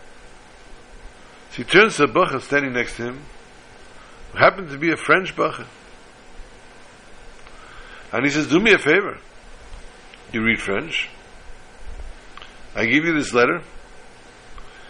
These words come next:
You read it and tear it up." Now, he definitely doesn't know who the person is. And it's Maroshach. If it had to be read, it wasn't read, it was read and torn up.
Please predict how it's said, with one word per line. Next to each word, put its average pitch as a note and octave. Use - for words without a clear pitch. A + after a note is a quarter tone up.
You D3+
read E3+
it D#3
and C#3
tear D3
it B2+
up." G#2
Now, C#3+
he F#3+
definitely D#3+
doesn't B2
know A2
who G#2+
the G2
person G2
is. -
And B2
it's C3
Maroshach. G3
If G3
it E3+
had D3+
to C3
be A#2+
read, A2+
it A#2
wasn't B2
read, A#2
it A#2
was A2+
read D3+
and G2+
torn B2
up. -